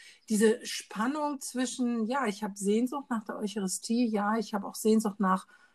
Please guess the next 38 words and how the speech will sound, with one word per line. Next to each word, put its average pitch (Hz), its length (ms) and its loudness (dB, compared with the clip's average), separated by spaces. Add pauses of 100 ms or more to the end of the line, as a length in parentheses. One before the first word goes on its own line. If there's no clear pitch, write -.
(140)
Gemeinschaft, 185 1120 0 (540)
ähm, 190 560 6 (840)
den 185 140 0
anderen 190 380 4
zu - 120 -8
treffen, 214 760 4
andere 233 360 4
zu - 160 -8
treffen, 233 540 0 (260)
mich 196 160 -2
auszutauschen. 240 1000 2 (640)
Und 214 80 -2
trotzdem 190 300 6
frage 214 180 6
ich 196 60 8
mich, 202 180 4
was 208 220 4
ist - 160 -4
daran, 202 520 2 (420)
ist - 120 -8
es - 100 -6
nicht 190 140 -4
eher - 100 -8
leichtsinnig? - 920 -4
Es - 140 -6
ist 190 120 -2
ja 180 120 4
weder 190 200 8
mutig 247 680 6
noch 185 320 6 (500)
seelsorgerlich, 240 880 6
wenn 202 140 -2
ich 196 180 -4
sa-, 226 200 -6
mir 202 400 2
unsere 190 260 0
Klientel 208 580 4
anschaue, 226 540 4